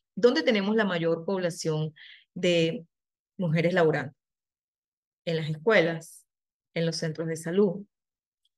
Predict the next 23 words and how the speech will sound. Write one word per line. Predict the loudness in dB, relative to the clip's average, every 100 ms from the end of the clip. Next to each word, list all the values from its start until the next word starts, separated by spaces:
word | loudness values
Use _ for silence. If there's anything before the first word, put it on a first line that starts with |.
| _ _ _ _ _ _ _ _ _ _ _
en | 0 0
las | 0
instituciones | -2 -2 -2 -2 -2 -2
del | -2
Estado. | -4 -8 -8 -8 -12 _ _ _
Pero | -2 -2 0
cuando | 2 4 4
vamos | 4 4 2
a | -2
asumir | -4 -4 -4 -4 -4 2
roles | 4 4 2 -6 -16 _ _ _ _ _ _ _ _ _
en, | -4 -2 -2 -4 -6 -4
en | -2 0
empresas, | -2 0 -2 -2 -10 -16 -16
bien | -8 -6 -6
sea | -6 -8
públicas | -6 -6 -6 -6
o | -6 -4
privadas, | -4 -2 -4 -8 -14 _ _ _ _
se | -8 -4
invierte | -2 0 2 2 -2 -8 -10 -14 _ _ _ _ _ _ _ _ _ _
este | 2 2 2 0 2 4 2 -4 -6
papel | -4 -2 -4 -6